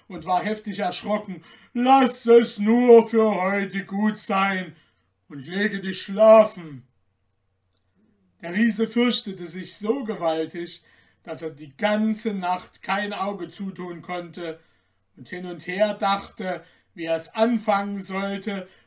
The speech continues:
um sich den verwünschten Hexenmeister von Diener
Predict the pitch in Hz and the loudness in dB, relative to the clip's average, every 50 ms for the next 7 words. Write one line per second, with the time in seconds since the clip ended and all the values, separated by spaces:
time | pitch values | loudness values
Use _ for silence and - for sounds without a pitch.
0 | _ - 185 202 214 214 214 - 233 214 208 - - - 196 196 202 190 - 196 | _ -8 -4 -2 0 0 0 -2 -4 -4 -4 -6 -8 -8 -6 -6 -6 -8 -8 -8
1 | 185 180 160 170 220 254 277 294 254 - - - 247 233 220 190 214 214 214 - | -8 -8 -6 -2 -2 -2 -2 -2 -6 -8 -10 -10 -6 -6 -4 -2 -2 -4 -4 -8
2 | - - 214 202 190 190 190 190 190 190 185 - - - 202 185 180 - 190 185 | -14 -12 -12 -10 -8 -6 -4 -4 -4 -6 -8 -10 -10 -10 -10 -10 -10 -10 -10 -10
3 | 180 170 151 147 180 185 190 185 180 185 180 175 165 165 | -10 -12 -14 -12 -10 -8 -8 -8 -6 -4 -4 -4 -4 -6